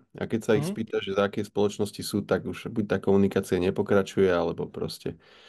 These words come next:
Speaker 1: nepovedia nič, čiže
Speaker 2: Přesně tak. A vlastně, eh, tady s-, eh, je takový upozornění, že webinář má za účel ukázat to, co se děje, a předcházet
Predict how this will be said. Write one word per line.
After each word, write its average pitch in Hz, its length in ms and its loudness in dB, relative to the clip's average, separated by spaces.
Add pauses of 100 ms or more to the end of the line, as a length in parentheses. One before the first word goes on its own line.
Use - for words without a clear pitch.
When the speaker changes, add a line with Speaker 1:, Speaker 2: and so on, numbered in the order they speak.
(160)
Speaker 1:
nepovedia 87 480 0
nič, 85 280 -2
čiže 85 320 -4 (520)
Speaker 2:
Přesně 139 520 -6
tak. 127 440 -8 (1300)
A 127 560 -2 (1400)
vlastně, 143 640 -2
eh, 127 460 -2 (640)
tady 151 300 2
s-, - 240 -20
eh, 139 360 2
je 139 80 0
takový 156 520 -4
upozornění, 156 1000 -2
že 151 120 -4
webinář 147 560 0
má 151 200 0
za 143 120 -2
účel 139 340 -2
ukázat 147 600 0
to, 131 420 -4
co 135 120 -10
se 170 160 -2
děje, 127 640 0
a - 140 -14
předcházet 143 760 -2